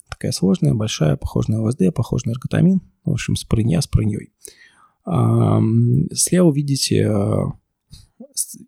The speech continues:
стимулирующую молекулу, то есть амфетамин, метамфетамин, то есть что структурно похоже на дофамин, а у дофы тоже вот она будет примерно похоже выглядеть. Оно приводит к резкой секреции дофамина, тут может быть, соответственно, у нас сначала секреция, потом яма, и мы опять хотим серотонина, то есть вот,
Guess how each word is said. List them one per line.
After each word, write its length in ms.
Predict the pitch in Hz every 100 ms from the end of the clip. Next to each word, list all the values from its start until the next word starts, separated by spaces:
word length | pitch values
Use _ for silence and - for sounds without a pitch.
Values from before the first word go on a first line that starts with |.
| _
стимулирующую 680 | - - 135 175 170 - 120
молекулу, 540 | 131 180 - 120 104 -
то 80 |
есть 160 | - - _ _ _ _
амфетамин, 520 | 147 143 - 151 131
метамфетамин, 720 | 131 123 113 - 113 110 113
то 100 | 117
есть 200 | 110 - _ -
что 280 | - 160
структурно 460 | - 147 - 151 120
похоже 400 | - 120 139 120
на 120 | 113
дофамин, 400 | - 175 214 240
а 100 | 156
у 80 | 151
дофы 260 | 156 170 156
тоже 300 | - 127 117
вот 160 | 107
она 160 | 113 107
будет 260 | 107 117 - _ _ -
примерно 360 | - 110 107
похоже 360 | - - 143 113
выглядеть. 240 | 104 -
Оно 240 | 135 175 - _ _ -
приводит 320 | - 143 147
к 80 | -
резкой 260 | 160 - -
секреции 380 | - 135 -
дофамина, 480 | 131 - 165 226 185
тут 180 | - -
может 240 | 110 107 -
быть, 200 | - - _
соответственно, 360 | _ - - 117
у 20 |
нас 100 | 90
сначала 320 | 120 - 117
секреция, 440 | - - 113 - -
потом 240 | 101 113
яма, 420 | 143 202 185 175 _ _ _ _ _ -
и 120 | 120
мы 200 | 113 107
опять 200 | - -
хотим 220 | - 110
серотонина, 500 | - - 147 196 147
то 80 | 120
есть 180 | -
вот, 140 | -